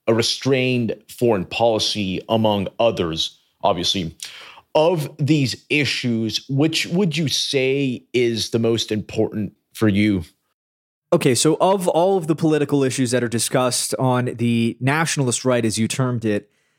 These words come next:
Speaker 2: previously I would say immigration, and that's still obviously a huge one, because at the end of the day, it's almost historically unprecedented to alter your country's demographics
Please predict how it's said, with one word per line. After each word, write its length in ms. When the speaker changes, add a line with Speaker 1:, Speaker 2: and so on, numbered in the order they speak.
Speaker 2:
previously 480
I 80
would 140
say 180
immigration, 720
and 120
that's 160
still 220
obviously 500
a 40
huge 340
one, 160
because 380
at 160
the 140
end 120
of 80
the 80
day, 480
it's 440
almost 380
historically 760
unprecedented 920
to 600
alter 320
your 160
country's 520
demographics 1000